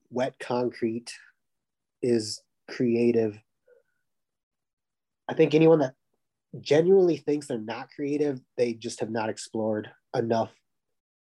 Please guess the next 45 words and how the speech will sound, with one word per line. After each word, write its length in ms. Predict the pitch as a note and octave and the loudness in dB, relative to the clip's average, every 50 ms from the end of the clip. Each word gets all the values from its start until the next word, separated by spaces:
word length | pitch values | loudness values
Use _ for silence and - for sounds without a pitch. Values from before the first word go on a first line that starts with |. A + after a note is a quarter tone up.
| _ _ _ _ _ _ _ _ _ _ _ _ _ _ _ - | _ _ _ _ _ _ _ _ _ _ _ _ _ _ _ -2
in 120 | C3+ A#2+ A#2+ | 0 2 2
their 120 | A#2 A2 | 2 2
life 380 | G#2+ G#2+ G2 G2 G#2+ G#2+ - _ _ _ | 2 0 0 0 -2 -4 -6 _ _ _
to 500 | - - - A2+ A2 G#2+ G#2 G2+ G#2 - _ _ _ _ _ _ _ _ _ _ - | -16 -6 -2 -2 0 0 -2 -6 -8 -10 _ _ _ _ _ _ _ _ _ _ -2
come 180 | - B2+ A#2 G#2 | 0 0 0 0
to 60 | G2+ | 0
that. 260 | A2 G#2+ F#2+ G2+ - - - - - - - _ - | 0 2 0 0 -2 -6 -20 -20 -20 -20 -20 _ -2
I 60 | - | 2
don't 120 | C3 E3 D#3+ | 4 4 6
think 120 | F#3 F3+ | 6 4
I've 80 | E3+ D3+ | 4 4
ever 240 | E3 D#3+ D3 D#3+ D#3 | 2 4 4 4 4
met 160 | D#3 C#3+ - - | 2 0 -2 -4
anyone 260 | D3 C#3+ C#3+ C#3+ C#3 | -4 -2 0 0 0
that's 180 | B2+ B2 - - | -2 -4 -8 -14
truly 320 | - - C#3+ C3 B2+ A#2+ | -12 -6 -4 -2 -2 -2
not 300 | A2 A2 A2+ A2 A#2+ A#2+ - | -4 -6 -8 -10 -10 -12 -8
creative 360 | - A2 A2 A2 G#2 G2+ F#2+ | -6 -6 -4 -4 -6 -6 -8
in 80 | G2 | -10
some 280 | G2 - - A2 G2+ G#2 - | -12 -6 -4 -4 -4 -4 -4
aspect. 440 | - G2 F#2+ - - G2+ F#2 - _ _ _ _ _ _ _ _ _ _ _ - - | -6 -6 -6 -4 -6 -6 -6 -6 _ _ _ _ _ _ _ _ _ _ _ -14 -10
I 60 | - A2 | -4 0
guess 200 | C3+ B2+ - - | 0 0 2 2
there 100 | B2+ A#2+ | 2 4
might 200 | C3+ D#3+ E3+ E3 | 4 4 4 2
be 100 | E3+ B2 | 0 -2
some 220 | - C#3 D3 D#3+ | 0 2 0 0
people 260 | - C3 A#2+ - A2 G#2+ | 0 -2 -4 -4 -4 -4
out 140 | G#2+ - | -4 -6
there, 160 | - A2 G#2+ G#2 | -8 -8 -8 -6
but 380 | G#2 - G2+ G2 F#2+ F#2 G2 _ _ _ _ _ _ _ _ _ _ _ _ - | -6 -6 -6 -4 -6 -8 -10 _ _ _ _ _ _ _ _ _ _ _ _ -6
I 60 | G2+ | -4
don't 100 | A2 G2+ | -2 0
know. 80 | G#2+ G#2 | 0 0
I 80 | G2+ | 2
guess 160 | F#2+ A2 - - | 2 0 0 2
the 120 | B2 A#2 | 2 4
law, 260 | A2 A2 A2 A2+ A2+ G2+ G#2 - _ _ - | 4 6 4 4 4 2 -2 -14 _ _ -2
law 180 | C#3 C3 C3+ C#3 | 2 4 4 4
of 80 | B2 | 2
attraction 600 | B2 - - - A#2 B2 A#2 - - - A2 A2 | 0 -6 -6 -8 -6 -6 -8 -8 -8 -8 -6 -6
just, 300 | A2 A2 G2+ - - - | -6 -6 -8 -10 -10 -8
uh, 180 | A#2 A2 A2+ A2+ | -8 -6 -6 -4
doesn't 260 | A2 A#2+ A2+ G#2+ A2+ A2 | 0 0 0 0 2 0
allow 360 | G#2+ G#2 G2+ G#2 A2 A2+ | 0 0 -2 -2 -2 -2